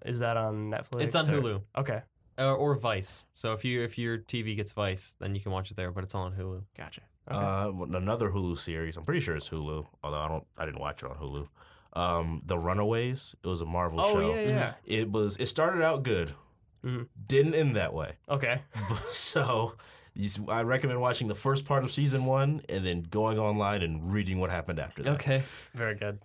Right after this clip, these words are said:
Speaker 3: 'Cause the way
Speaker 2: Nice.
Speaker 3: it wrapped up, I thought was not, not good. But the beginning part of the series was very enjoyable.
Speaker 1: Okay, cool.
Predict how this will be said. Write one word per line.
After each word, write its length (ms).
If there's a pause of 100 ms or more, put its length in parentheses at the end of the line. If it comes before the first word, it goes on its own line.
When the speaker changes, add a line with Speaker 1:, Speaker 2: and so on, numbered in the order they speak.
Speaker 3:
'Cause 480
the 80 (100)
way 160
Speaker 2:
Nice. 80
Speaker 3:
it 20
wrapped 340
up, 160
I 60
thought 320
was 580
not, 480 (140)
not 320
good. 160 (840)
But 80
the 80
beginning 240
part 120
of 60
the 60
series 240
was 80
very 180
enjoyable. 440
Speaker 1:
Okay, 220 (140)
cool. 180